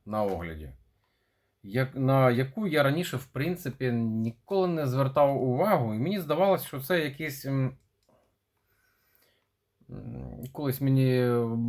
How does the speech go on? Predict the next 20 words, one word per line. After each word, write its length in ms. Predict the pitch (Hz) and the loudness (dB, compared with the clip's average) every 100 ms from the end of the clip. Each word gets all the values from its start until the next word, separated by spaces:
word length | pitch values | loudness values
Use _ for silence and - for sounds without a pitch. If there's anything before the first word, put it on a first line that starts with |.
| 113 113 | -2 4
багатенько 520 | 135 135 123 90 92 | 6 6 2 -4 -6
так 160 | 85 | -10
здавалось, 640 | 78 82 82 80 82 - - | -8 -6 -4 -4 -6 -8 -8
е, 260 | 85 85 | -6 -8
що 140 | - - | -8 -6
це 200 | - 190 | -2 -2
якесь, 540 | 135 175 139 - - | 0 -2 -2 -6 -8
е, 180 | 135 127 104 92 87 - _ _ _ _ _ | -4 -2 -4 -12 -16 -20 _ _ _ _ _
якийсь 320 | 110 - 123 | -14 -10 -10
фуфіл, 580 | - - 170 131 98 82 - _ _ _ _ _ | -10 -8 -10 -8 -10 -10 -16 _ _ _ _ _
і 80 | - | -10
серйозно 480 | - 127 185 160 135 | -4 0 2 2 0
не 160 | 127 | 0
сприймав. 600 | 123 - 127 113 90 78 | -4 0 2 2 0 -4
І 80 | 139 | -4
якось 400 | 180 160 143 - | -2 -2 -6 -2
я 460 | 139 127 120 113 104 _ | 2 4 4 2 -2 _
повз 380 | 127 113 - - | -6 -6 -10 -4
себе 360 | 123 107 107 - _ _ _ _ _ | -2 -2 -4 -6 _ _ _ _ _
пропускав, 720 | 127 127 175 170 - 226 220 | -4 -2 -2 -8 -2 0 0